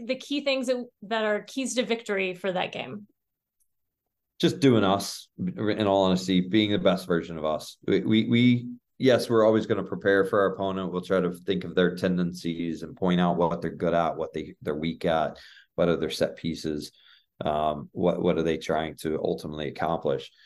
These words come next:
Speaker 2: Uh, and so we wanna shut those things down, but we just need to go out and be the best version of us. We need to be organized defensively.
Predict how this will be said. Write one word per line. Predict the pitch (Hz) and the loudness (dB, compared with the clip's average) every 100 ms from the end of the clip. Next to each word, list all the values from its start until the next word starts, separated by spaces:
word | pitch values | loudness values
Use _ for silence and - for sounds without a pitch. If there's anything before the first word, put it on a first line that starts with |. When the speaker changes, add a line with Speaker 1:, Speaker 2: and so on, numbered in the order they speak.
| _ _ - | _ _ -4
Speaker 2:
Uh, | 78 - | -4 -4
and | 87 | -6
so | - | 0
we | 107 | 2
wanna | 107 92 | 2 0
shut | - 92 - | 0 0 0
those | 87 78 | -2 -2
things | 80 73 | -8 -10
down, | - 82 78 71 71 - _ | -4 -2 -2 -6 -10 -14 _
but | 90 - - _ | -2 -2 -10 _
we | - 104 | -4 0
just | 104 92 | 2 2
need | 95 | 0
to | 87 | 2
go | 87 | 2
out | 82 | 2
and | 80 | 0
be | 82 | -4
the | 78 | -2
best | 78 - | -4 -4
version | 76 76 76 | -6 -6 -6
of | 69 | -10
us. | 67 - - _ - _ | -10 -14 -20 _ -20 _
We | - | -6
need | 85 82 | -4 -4
to | |
be | 78 82 | 0 2
organized | 90 92 90 87 87 | 4 4 4 2 -2
defensively. | - 87 82 85 80 85 82 82 | -4 -4 -4 -4 0 0 0 -4